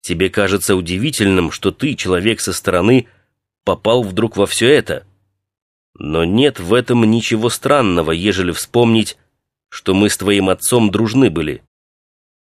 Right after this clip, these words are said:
«Но что мне вынюхивать в походе?» «Связь», произнес Эван.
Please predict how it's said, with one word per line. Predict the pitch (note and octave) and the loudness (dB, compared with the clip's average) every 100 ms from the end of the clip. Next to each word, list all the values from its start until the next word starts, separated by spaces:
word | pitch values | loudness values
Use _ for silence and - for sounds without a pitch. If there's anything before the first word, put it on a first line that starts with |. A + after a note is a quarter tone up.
| _ _ _ - | _ _ _ -6
«Но | F2+ | -4
что | F2+ - D3+ | -4 -2 0
мне | D3+ D3 | 2 2
вынюхивать | B2+ C#3 E3 D3+ C#3+ C#3 | 2 2 2 0 -2 -4
в | - - | -4 -4
походе?» | C3+ - A#2 E2 - _ _ _ _ _ _ _ - | -4 0 0 0 -6 _ _ _ _ _ _ _ -18
«Связь», | - C#3+ G3+ B2+ - - _ _ _ | -8 0 2 2 -2 -8 _ _ _
произнес | G2 G2+ F#2 G2 - G#2+ | 0 2 2 0 0 0
Эван. | G2+ D#2+ B1+ | 0 -2 -8